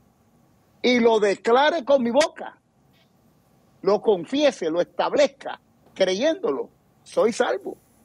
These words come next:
Me dice Efesios que no hay obra por la cual yo pueda ser salvo. La única obra que yo puedo ser salvo es lo que Cristo hizo.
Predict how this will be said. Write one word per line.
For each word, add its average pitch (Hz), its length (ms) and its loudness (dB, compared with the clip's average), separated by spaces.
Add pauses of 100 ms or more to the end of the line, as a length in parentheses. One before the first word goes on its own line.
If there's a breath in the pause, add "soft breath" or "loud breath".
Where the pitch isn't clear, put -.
(1120)
Me 165 120 2
dice 190 240 2
Efesios 214 680 -2 (520)
que 180 440 2
no 180 340 2
hay 269 160 2
obra 277 360 2
por 180 140 -4
la 160 100 0
cual 196 200 -2
yo 185 100 -4
pueda 180 180 -2
ser 156 180 -6
salvo. - 380 -12 (920)
La 185 160 4
única 262 380 -2
obra 294 380 0
que 180 140 -8
yo 196 100 -4
puedo 196 200 -6
ser 156 160 -6
salvo - 320 -2
es 180 40 2
lo 180 80 2
que 170 160 -8
Cristo 175 440 -4
hizo. - 340 -14